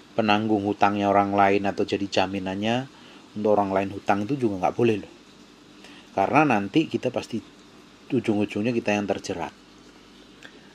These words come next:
Lain kali kalau kita mau bikin perjanjian apapun juga dengan orang lain, kita harus tanya Tuhan dulu, sungguh-sungguh,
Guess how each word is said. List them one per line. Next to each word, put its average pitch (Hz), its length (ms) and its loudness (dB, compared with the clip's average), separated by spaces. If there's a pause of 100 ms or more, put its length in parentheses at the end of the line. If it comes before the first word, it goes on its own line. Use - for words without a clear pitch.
(140)
Lain 95 160 -2
kali 98 400 2
kalau 104 240 -2
kita 104 160 -2
mau 98 160 -2
bikin 92 400 -10
perjanjian 95 560 -6
apapun 92 400 -10
juga 95 320 -10
dengan 92 240 -12
orang 92 160 -10
lain, 90 460 -2 (880)
kita 101 460 2
harus 101 500 -6 (240)
tanya 107 320 -4
Tuhan 107 320 -2
dulu, 104 480 -2 (800)
sungguh-sungguh, 104 720 -2